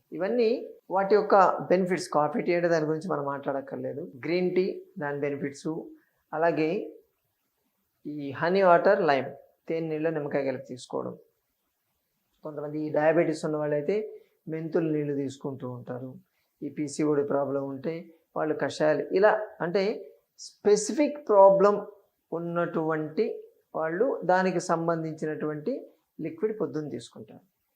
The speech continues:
కానీ మీకు ఒక లిక్విడ్ గురించి చెప్తాను. ప్రతిరోజు దీన్ని తీసుకుంటే మీరు రకరకాల లిక్విడ్స్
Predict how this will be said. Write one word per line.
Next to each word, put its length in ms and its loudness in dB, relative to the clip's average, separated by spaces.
కానీ 580 -2
మీకు 260 -6
ఒక 140 2
లిక్విడ్ 280 0
గురించి 300 2
చెప్తాను. 360 -6
ప్రతిరోజు 880 2
దీన్ని 280 2
తీసుకుంటే 920 -4
మీరు 220 -6
రకరకాల 600 8
లిక్విడ్స్ 720 4